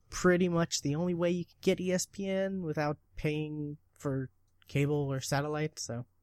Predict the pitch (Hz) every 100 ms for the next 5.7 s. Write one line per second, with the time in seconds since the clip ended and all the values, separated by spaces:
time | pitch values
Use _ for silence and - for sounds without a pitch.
0 | _ _ _ - - - - - 165 147
1 | 160 170 151 160 151 - 131 127 - 147
2 | 135 127 127 - - - 147 131 131 -
3 | - - - - 170 160 139 - 123 123
4 | 113 120 - - - - - 156 147 -
5 | 131 131 123 123 127 131